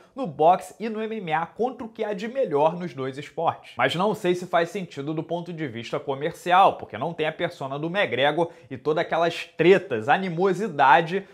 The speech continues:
no tour mundial, né, de coletivas de imprensa. Os caras ficaram se atacando durante meses e meses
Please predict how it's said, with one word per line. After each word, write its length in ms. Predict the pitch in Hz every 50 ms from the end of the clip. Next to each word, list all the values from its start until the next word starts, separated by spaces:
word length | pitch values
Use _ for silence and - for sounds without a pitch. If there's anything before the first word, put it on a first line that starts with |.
| _ _ -
no 160 | 151 151 147
tour 380 | 143 - - 202 247 247 170 170
mundial, 680 | 180 226 254 285 269 190 165 135 110 123 180 208 160
né, 120 | 135 135
de 100 | 127 135
coletivas 560 | 135 - 165 170 180 170 - 131 131 147 151
de 80 | 156 185
imprensa. 540 | 214 226 220 - 165 208 226 151 - - 98
Os 80 | -
caras 240 | - 113 117 151 160
ficaram 320 | - - 151 165 190 202 185
se 120 | - -
atacando 640 | 202 196 - 214 202 196 - - 151 160 190 196 202
durante 380 | 185 214 202 180 202 190 -
meses 460 | 208 175 143 143 156 151 170 175 170 208
e 40 |
meses 460 | 190 160 135 135 151 156 156 170 -